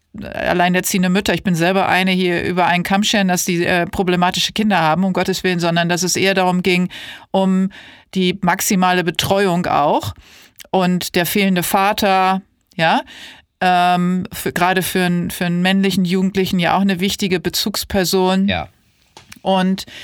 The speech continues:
Speaker 1: dann das Schulsystem, was dann nochmal, immer mit dem Hammer nochmal draufschlägt und dir Stolpersteine in den Weg stellt.
Speaker 2: Ja.
Speaker 1: Und wenn wir dann eben zurückgehen, was wäre, wenn es für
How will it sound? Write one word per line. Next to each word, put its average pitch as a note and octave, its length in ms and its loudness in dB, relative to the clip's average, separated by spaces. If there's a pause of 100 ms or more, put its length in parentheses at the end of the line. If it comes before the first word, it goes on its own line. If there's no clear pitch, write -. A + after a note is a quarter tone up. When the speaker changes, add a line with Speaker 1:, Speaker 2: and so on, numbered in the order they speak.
(220)
Speaker 1:
dann G3+ 180 2
das G3 160 2
Schulsystem, G3+ 760 0
was F#3 180 0
dann F#3 160 2
nochmal, F#3 580 2
immer A3 220 2
mit G#3 160 0
dem F3+ 120 -2
Hammer G#3 280 2
nochmal F#3+ 320 2
draufschlägt G3+ 1000 0
und F#3 240 -2
dir F3+ 240 2
Stolpersteine F#3+ 880 0
in F3+ 80 0
den F3+ 180 0
Weg F#3 280 0 (180)
stellt. E3+ 480 0
Speaker 2:
Ja. - 60 -8 (800)
Speaker 1:
Und F#3+ 200 0
wenn G3 140 2
wir G3 80 2
dann F#3+ 300 0
eben G3 180 0
zurückgehen, G3+ 460 0
was G#3+ 320 -2 (400)
wäre, G3 520 0
wenn F#3+ 540 0 (840)
es G3 340 0
für F#3 800 2